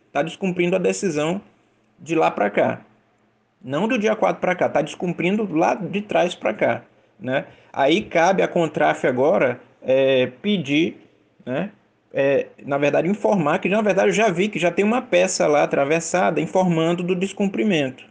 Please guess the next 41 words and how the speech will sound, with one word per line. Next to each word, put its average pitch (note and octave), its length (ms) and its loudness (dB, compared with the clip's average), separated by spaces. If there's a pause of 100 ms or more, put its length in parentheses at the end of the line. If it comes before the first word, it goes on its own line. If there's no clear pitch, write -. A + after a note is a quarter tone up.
(200)
Já C3+ 160 -2
tem D#3+ 160 0
uma G#3 160 0
peça E3+ 380 0
lá E3 100 0
informando E3+ 540 0
do F3 100 -2
descumprimento F3+ 680 -2
pelo F3 180 0
banco, C#3 400 -2 (340)
da B2 120 -2
manutenção C3+ 440 -2
da B2+ 60 0
gratificação. C3 720 -2 (460)
Agora, D3 200 0
eu F3 60 2
não F3+ 80 0
consegui F3+ 360 0
ver F3 180 2
quem F#3+ 160 -2
foi F#3 160 -2
que G3 60 -2
atravessou F#3+ 440 0
a G3 40 0
peça, G#3+ 280 -2
deve G#3+ 220 -2
ter G#3+ 160 0
sido, G#3 500 0 (280)
é, F3+ 340 2
a F3 80 2
Contraf F3+ 540 0
mesmo, C3+ 280 0
já C#3 140 0
que D#3 120 -4
o, D3+ 80 4
o, C3 800 -2 (500)
o B2 140 -12
seb D3 500 0
nem D3+ 200 0
foi D#3 580 0
autorizado C#3+ 840 0